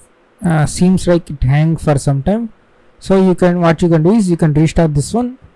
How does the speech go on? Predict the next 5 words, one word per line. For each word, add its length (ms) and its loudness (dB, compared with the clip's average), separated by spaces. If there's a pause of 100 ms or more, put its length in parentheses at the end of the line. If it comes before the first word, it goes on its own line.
restart, 680 -2 (140)
and 500 -2 (1300)
click 160 0
on 180 2
this 380 -2